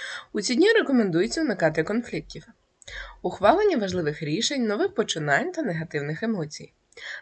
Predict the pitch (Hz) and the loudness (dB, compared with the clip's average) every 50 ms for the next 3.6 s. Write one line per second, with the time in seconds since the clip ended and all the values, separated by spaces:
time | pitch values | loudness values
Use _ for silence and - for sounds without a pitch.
0 | _ - 196 196 175 151 139 139 - - - 320 320 392 381 349 311 233 202 175 | _ -4 0 2 4 4 4 2 2 -2 -4 -2 0 0 2 2 4 4 4 2
1 | 160 156 - 143 156 156 165 156 160 165 - 185 196 226 262 285 285 247 196 120 | 2 0 0 -2 -2 0 0 -2 -2 0 0 0 0 0 0 0 -2 -2 -2 -4
2 | 156 151 147 147 143 - - 156 151 147 139 147 - - 349 403 370 - 262 233 | -4 -4 -4 -6 -6 -8 -10 -10 -8 -6 -4 -4 -2 -2 -4 -6 -4 -4 -4 -4
3 | 233 226 196 180 165 156 151 - - 151 147 156 | -4 -4 -4 -4 -4 -4 -6 -8 -10 -10 -10 -12